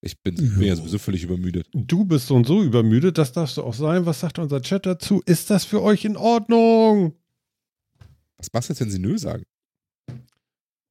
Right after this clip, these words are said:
Speaker 3: Ähm,
Speaker 2: Dann haben wir
Speaker 3: das
Speaker 2: verloren.
Speaker 3: kann ich doch nicht sagen, bevor sie nicht schreiben. Also, <laughs>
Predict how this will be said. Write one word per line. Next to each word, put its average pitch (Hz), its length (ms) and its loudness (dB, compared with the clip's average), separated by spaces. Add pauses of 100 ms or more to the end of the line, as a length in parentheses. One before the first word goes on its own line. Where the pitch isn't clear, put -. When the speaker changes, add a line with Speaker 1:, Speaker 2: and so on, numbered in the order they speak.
(200)
Speaker 3:
Ähm, 143 480 4
Speaker 2:
Dann 110 160 0
haben 92 120 -2
wir 110 60 2
Speaker 3:
das 135 80 2
Speaker 2:
verloren. 165 240 4
Speaker 3:
kann 156 120 8
ich 131 100 4
doch 156 100 6
nicht 135 160 4
sagen, 135 320 6
bevor 160 460 2
sie 156 200 0
nicht 156 240 2
schreiben. 190 480 0
Also, 120 280 6
<laughs> - 1000 -10